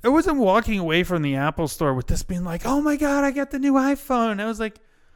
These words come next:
"No, I got what I needed." I, you know, or I got, I got the thing I wanted, um, uh, to meet my requirements, and, you know, it's, it's gonna serve me the same as my other phone, um,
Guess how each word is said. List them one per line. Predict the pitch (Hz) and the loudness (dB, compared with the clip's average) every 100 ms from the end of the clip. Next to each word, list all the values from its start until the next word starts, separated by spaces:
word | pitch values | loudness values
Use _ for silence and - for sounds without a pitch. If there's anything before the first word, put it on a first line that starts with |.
| _ _ _ _ _ _ | _ _ _ _ _ _
"No, | 320 311 | -2 2
I | 294 269 | 4 4
got | 262 247 | 2 0
what | 233 | 0
I | 226 | -2
needed." | 202 139 127 - - _ _ _ - | -2 -6 -8 -18 -20 _ _ _ -10
I, | 165 | -8
you | 165 180 165 | -8 -8 -8
know, | 151 147 151 151 - 143 | -6 -6 -6 -10 -8 -4
or | 139 - | -2 0
I | 151 | -2
got, | 156 170 170 - _ - - | 2 2 2 -4 _ -20 -12
I | 160 | -10
got | 147 151 | -6 -8
the | 151 | -8
thing | - 180 202 | -6 -4 -2
I | |
wanted, | 208 170 160 160 165 160 156 - - - - | -4 -2 -2 -2 -4 -4 -6 -12 -16 -18 -14
um, | 147 139 135 135 135 135 - - - - | -8 -6 -6 -8 -10 -14 -18 -20 -20 -16
uh, | - | -14
to | 135 135 | -10 -10
meet | 139 165 | -8 -10
my | 170 | -8
requirements, | 165 156 - 127 123 123 123 - 127 | -8 -8 -10 -10 -10 -10 -12 -12 -12
and, | 120 123 - _ _ _ _ _ _ - | -12 -14 -18 _ _ _ _ _ _ -16
you | 123 | -12
know, | 120 135 | -8 -8
it's, | 147 - - - | -10 -14 -16 -14
it's | 139 - | -14 -10
gonna | 139 131 127 127 127 | -8 -6 -6 -8 -10
serve | 131 - 151 160 | -10 -6 -4 -4
me | 170 | -6
the | 160 147 | -8 -8
same | - 156 170 | -6 -6 -6
as | 180 170 | -8 -10
my | 175 | -10
other | 151 143 139 | -6 -6 -6
phone, | - 143 135 135 139 - - - | -6 -4 -4 -6 -10 -14 -16 -8
um, | 135 131 131 131 | -6 -6 -8 -10